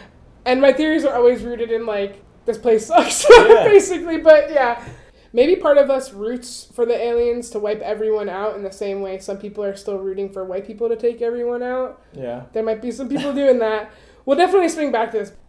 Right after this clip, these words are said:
Speaker 1: First thing I wanna talk about is just basic alien and U F O stuff in popular cul-, in a popular culture context, because that's what we're here to do after all. So
Speaker 2: Yes.
Speaker 1: I feel like we should go there first.
Speaker 2: Yeah,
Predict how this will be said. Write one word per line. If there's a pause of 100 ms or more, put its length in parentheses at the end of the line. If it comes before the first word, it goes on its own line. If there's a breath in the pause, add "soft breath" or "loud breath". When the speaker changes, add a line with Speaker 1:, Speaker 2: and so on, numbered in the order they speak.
(180)
Speaker 1:
First
thing
I
wanna (340)
talk
about
is
just
basic
alien
and
U
F
O
stuff
in
popular
cul-,
in
a
popular
culture
context,
because (560 soft breath)
that's
what
we're
here
to
do
after
all. (100)
So
Speaker 2:
Yes. (320 soft breath)
Speaker 1:
I
feel
like
we
should
go
there
first. (140)
Speaker 2:
Yeah,